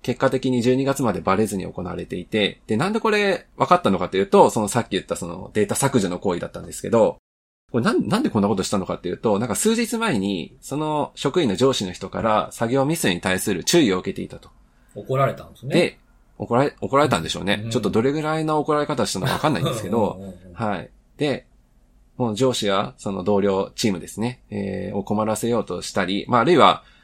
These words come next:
Speaker 1: 日頃の鬱憤が溜まっていて爆発したっていうふうに供述してるそうなんですけども、まあ、あの、そういった腹いせ目的で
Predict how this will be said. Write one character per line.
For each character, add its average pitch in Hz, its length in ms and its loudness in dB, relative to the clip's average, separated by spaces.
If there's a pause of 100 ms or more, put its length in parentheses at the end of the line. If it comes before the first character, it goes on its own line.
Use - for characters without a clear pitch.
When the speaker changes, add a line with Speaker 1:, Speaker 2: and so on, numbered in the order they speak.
(480)
Speaker 1:
日 - 160 -2
頃 165 200 4
の 165 120 0
鬱 131 200 -4
憤 143 180 -2
が 131 220 0 (380)
溜 117 100 -6
ま 120 80 0
っ - 40 -18
て - 80 -2
い 120 40 2
て 117 80 2
爆 104 260 2
発 123 160 0
し - 60 -4
た 135 120 2
っ - 80 -6
て - 120 -4
い 90 40 0
う - 40 0
ふ - 20 -4
う 98 40 -2
に 87 260 -8
供 98 160 -4
述 92 240 -8
し - 80 -8
て 95 100 -6
る 95 60 -4
そ 104 160 -4
う - 20 -4
な 87 60 -8
ん 92 40 -14
で 90 80 -14
す - 80 -16
け 95 100 -12
ど 95 100 -8
も、 131 320 0 (140)
ま 110 300 -4
あ、 - 60 -8
あ 98 60 -4
の、 92 80 -12
そ - 100 -6
う 107 40 -4
い - 20 -8
っ - 20 -4
た 107 60 -4
腹 120 240 2
い 135 60 0
せ 147 120 -2
目 160 180 -8
的 95 240 -4
で 85 300 -4